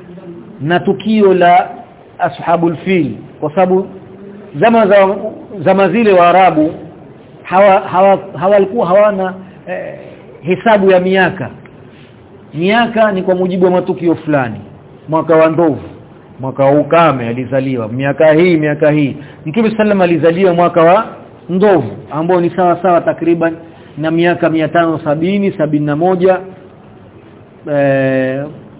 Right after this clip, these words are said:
mwaka huu wa kimagharibi wa kizungu, baada ya Nabii Isa.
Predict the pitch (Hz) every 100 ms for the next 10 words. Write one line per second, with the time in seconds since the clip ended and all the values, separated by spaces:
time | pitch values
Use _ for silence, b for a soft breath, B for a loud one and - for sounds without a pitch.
0 | - - 151 156 - - 170 175 277 285
1 | - - - 139 135 151 139 143 151 143
2 | 131 131 135 131 143 107 104 - - -
3 | - - - - - - 147 156 151 151
4 | 143 135 143 170 147 143 135 139 135 123